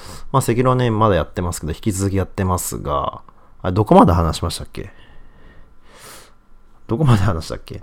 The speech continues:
なんか、芦名源一郎倒したっていうところまで話しましたよね。そっからね、あの、進捗としては、あの、言う猿、聞く猿、見、見る猿を倒して、で、それぐらいかな、中、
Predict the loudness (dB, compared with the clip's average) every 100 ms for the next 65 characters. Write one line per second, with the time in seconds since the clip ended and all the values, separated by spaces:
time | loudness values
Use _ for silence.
0 | -4 -2 -2 -4 -10 -18 -12 2 4 6
1 | 6 6 6 4 2 0 2 4 2 2
2 | -2 -2 -6 -4 -2 -2 -2 -4 -6 -6
3 | -8 -8 -10 -10 -14 -16 -20 -20 -20 -20
4 | -4 -4 0 4 6 8 6 6 6 4
5 | 4 4 4 2 0 2 2 2 2 4
6 | 2 4 4 8 8 8 6 2 -6 -20
7 | -18 -18 -14 -2 0 2 2 2 2 2
8 | 2 4 6 6 6 4 4 0 -2 2
9 | 2 2 0 2 2 4 6 6 6 4
10 | 2 -2 -4 -4 0 0 0 0 -2 -2
11 | 0 -2 -4 -10 -16 -14 -16 -2 4 6
12 | 6 6 4 2 0 6 8 8 8 6
13 | 6 6 6 4 6 8